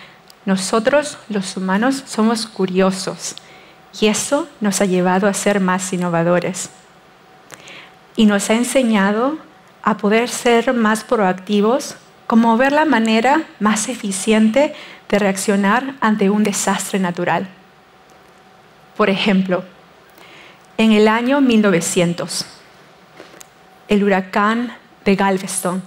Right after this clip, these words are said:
de categoría cuatro, impactó la costa de Texas.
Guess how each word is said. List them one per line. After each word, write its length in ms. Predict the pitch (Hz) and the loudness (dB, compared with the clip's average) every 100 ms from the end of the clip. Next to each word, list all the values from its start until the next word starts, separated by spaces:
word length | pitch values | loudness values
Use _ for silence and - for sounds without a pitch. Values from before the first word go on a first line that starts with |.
| - - | -12 -4
de 120 | 202 | -2
categoría 680 | 233 190 196 185 190 190 175 | -2 0 0 0 0 0 0
cuatro, 500 | - 185 175 160 170 - _ - | 0 0 0 -4 -10 -14 _ 0
impactó 560 | 208 190 196 - 208 | 0 2 -2 -2 2
la 180 | 220 202 | 2 2
costa 340 | 196 196 - 175 | 0 -4 0 0
de 120 | 165 | 0
Texas. 500 | 156 - 185 - | -2 -6 -10 -12